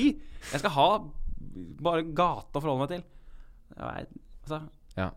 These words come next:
Speaker 1: grusomt.
Speaker 2: Jeg har også følt meg så jævlig stusslig over, hvis jeg reiser noe sted, så jeg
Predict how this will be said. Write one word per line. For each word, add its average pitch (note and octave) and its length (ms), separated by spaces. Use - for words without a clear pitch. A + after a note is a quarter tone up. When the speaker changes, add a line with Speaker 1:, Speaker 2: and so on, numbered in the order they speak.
Speaker 1:
grusomt. A2+ 300
Speaker 2:
Jeg F2 80
har F#2 60
også A2+ 240
følt - 240
meg G#2+ 80
så A2+ 80
jævlig G#2+ 160
stusslig G#2 520
over, G#2 200
hvis G2+ 120
jeg A2 120
reiser F#2 380
noe F2 80
sted, A#2+ 260
så A2+ 160
jeg G#2 60